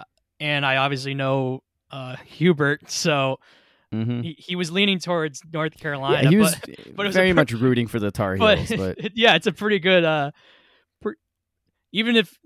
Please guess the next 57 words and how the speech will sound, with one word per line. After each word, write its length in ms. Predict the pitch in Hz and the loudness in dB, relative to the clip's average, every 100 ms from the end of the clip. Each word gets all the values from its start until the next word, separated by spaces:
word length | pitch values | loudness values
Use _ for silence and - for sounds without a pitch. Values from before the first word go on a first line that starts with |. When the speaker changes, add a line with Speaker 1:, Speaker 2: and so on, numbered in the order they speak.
| 247 | -14
Speaker 1:
yeah, 220 | 240 175 143 | -2 0 0
they 120 | 156 | -2
didn't 200 | 165 143 | -2 0
win, 440 | 185 175 160 160 _ - | 2 2 0 -6 _ 2
Speaker 2:
he 140 | 175 | 2
Speaker 1:
st- 100 | - | 6
Speaker 2:
said 160 | 190 185 | 6 6
he 140 | 202 | 6
wasn't 440 | 147 131 135 143 113 | 8 10 10 8 6
rooting 380 | 120 117 113 107 | 6 6 4 -2
against 500 | 101 95 101 - - | -4 -6 -6 -10 -8
Kansas, 580 | 113 120 131 131 - | -4 -2 -2 -4 -8
Speaker 1:
just 180 | - 120 | -10 -4
Speaker 2:
were 100 | 117 | 0
Speaker 1:
rooting 140 | 156 156 | 0 0
Speaker 2:
his 60 | |
Speaker 1:
more 160 | 151 147 | 2 2
Speaker 2:
exact 140 | - | 2
Speaker 1:
for 80 | 156 | 0
North 140 | 139 104 | 0 -2
Speaker 2:
words. 80 | 104 | -2
Speaker 1:
Carolina. 400 | 147 180 131 131 113 | -2 -2 -6 -12 -14
Yeah. 160 | - | -8
Speaker 2:
Yeah. 300 | 135 123 69 - 120 - | -2 -2 -2 -8 -16 -4
Yeah, 180 | 226 117 | 0 2
which, 200 | 135 175 | 2 0
I 40 | |
mean, 140 | 175 | 0
it 40 | 175 | 0
makes 200 | 175 - | -2 -2
sense. 260 | 110 107 | -2 -2
He 60 | 139 | 0
went 160 | 147 139 | 0 0
to 60 | |
all 120 | 120 | 0
the 100 | 120 | 0
Tar 160 | - 104 | -2 -2
Heels 200 | 101 98 | 0 -2
games. 420 | 98 95 92 95 | -4 -6 -6 -4
Like, 120 | 98 - | -6 0
he, 240 | 127 117 - - - | 0 0 -6 -20 0
he 120 | 139 | 4
was 160 | 139 120 | 4 4
wearing 580 | 127 127 127 123 123 - | 2 2 2 0 -2 -6
Carolina 500 | 131 120 117 113 107 | -2 0 0 0 -2
blue 320 | 95 101 98 | -4 -4 -2
the 120 | 98 | -2
whole 200 | 98 104 | -2 -4
tournament. 580 | - 98 95 95 95 98 | -4 -8 -8 -6 -6 -4
He, 220 | 123 120 | -2 0
he 160 | 123 131 | 0 0
had 200 | 131 123 | 0 2
that 280 | 131 127 104 | 2 0 -2
mask 720 | 107 101 101 110 110 - - | -4 -2 -2 -4 -6 -10 -6
that 180 | 107 104 | -4 -4
was, 120 | 104 | -4
like, 300 | 101 98 - | -4 -6 -10